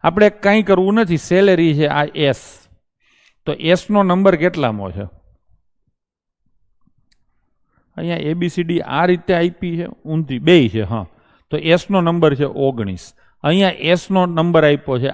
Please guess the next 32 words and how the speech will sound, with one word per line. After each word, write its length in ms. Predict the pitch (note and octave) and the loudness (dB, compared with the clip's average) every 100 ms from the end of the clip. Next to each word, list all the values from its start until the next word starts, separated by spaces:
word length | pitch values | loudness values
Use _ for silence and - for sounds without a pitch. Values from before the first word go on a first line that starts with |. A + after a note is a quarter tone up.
| - | -6
આઠ. 280 | A#2+ A#2 C#3 | -4 -4 -2
એટલે 180 | C#3 | 0
આપણે 160 | D#3 D#3+ | 2 2
ઊંધી 500 | - E3 F#3+ F#3+ F#3 | 0 2 4 6 6
એ 80 | C3+ | 6
બી 120 | C3 | 2
સી 160 | - A#2+ | -2 -4
ડી 120 | A#2+ | -4
લેવાની 460 | G#2 G2 G2 G2+ | -4 -6 -6 -8
થાય, 280 | G2+ - G2 - | -10 -14 -16 -8
નીચલી 420 | D3+ F3+ E3+ E3+ A#2 | -2 0 0 -2 -2
ટૂંકમાં 360 | A#2 A#2+ A2+ | -4 -6 -8
લેવાની 380 | G2+ G2+ F#2+ G2 | -6 -8 -10 -12
થાય. 240 | F2+ G2 - _ _ _ - | -14 -16 -16 _ _ _ -8
જુઓ 200 | B2 A2+ | -2 0
આ 100 | G#2+ - | -2 -4
એસ 360 | B2+ A2+ - - | -4 -4 -6 -12
એટલે 220 | B2 A#2 B2+ C3 | -10 -4 -4 -2
આઠ, 300 | D3 F3+ - - _ _ _ | -2 0 -4 -10 _ _ _
પછી 360 | C#3+ - - D3 - | -2 -2 -6 -12 -4
એ, 200 | C#3 A2+ - _ _ _ _ _ | -2 -2 -4 _ _ _ _ _
એ 80 | D#3+ D#3 | 0 2
એટલે 260 | C#3+ D3 | 0 -2
છવ્વીસ, 800 | C3 - - B2+ C3+ E3+ - - - _ _ _ - | -6 -8 -6 -2 0 -2 -4 -16 -20 _ _ _ -6
પછી 380 | C#3+ - E3 - | -6 -6 -10 -8
એલ, 340 | C#3+ D3+ A#2 A2+ - | 0 0 0 -6 -4
એલ 220 | D3 C#3+ | -2 0
એટલે 240 | C3 C3+ | 0 0
પંદર, 460 | C#3 D#3+ C3 G#2+ F#2+ | 0 2 0 -2 -6
છે 220 | - - A#3 | -8 -2 2
ને 100 | D#4+ | 2
પંદર, 400 | C3 G#2+ F#2+ | 0 -4 -6